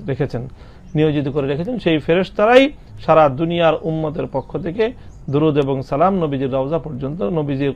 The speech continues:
কবর পর্যন্ত নিয়ে পৌঁছে দেন। কাজে নবী সেখানে হাজির হয়, এই ধরনের আকীদা রাখা এটি একটি বেদাহ আকীদা এবং এটি একটি ঈমান বি-, এ, এটি একটি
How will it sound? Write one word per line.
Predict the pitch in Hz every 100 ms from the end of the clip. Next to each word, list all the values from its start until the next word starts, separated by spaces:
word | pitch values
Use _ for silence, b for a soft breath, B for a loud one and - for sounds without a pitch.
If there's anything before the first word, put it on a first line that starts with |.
| -
কবর | 139 160
পর্যন্ত | 151 156 143 147
নিয়ে | 190
পৌঁছে | 185 165 - 135
দেন। | 123 123 B B B
কাজে | - 180
নবী | 190 214 247
সেখানে | 233 202 208 180
হাজির | 156 160 180
হয়, | 151 160 160
এই | 175
ধরনের | 156 151 147
আকীদা | 135 135 156 143
রাখা | 131 123 175 240 b b b -
এটি | 147 143 202 120
একটি | 156 143 - 175
বেদাহ | 151 190 165 175 -
আকীদা | 127 - 151 185 214 214 b -
এবং | 156 139 135 -
এটি | 131 143
একটি | 135 165
ঈমান | 170 170 165 156 139 135
বি-, | 135 147 -
এ, | 139 139
এটি | 139 143
একটি | 135 160